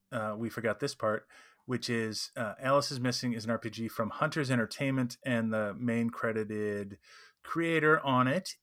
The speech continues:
is on this webpage somewhere. Nope,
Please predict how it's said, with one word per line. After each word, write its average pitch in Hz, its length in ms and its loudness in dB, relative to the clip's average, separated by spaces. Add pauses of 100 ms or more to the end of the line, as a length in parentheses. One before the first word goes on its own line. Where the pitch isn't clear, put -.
is 117 1120 -4 (1200)
on 117 320 0
this 147 200 -6
webpage 156 420 -2
somewhere. 131 320 -2
Nope, 107 320 -2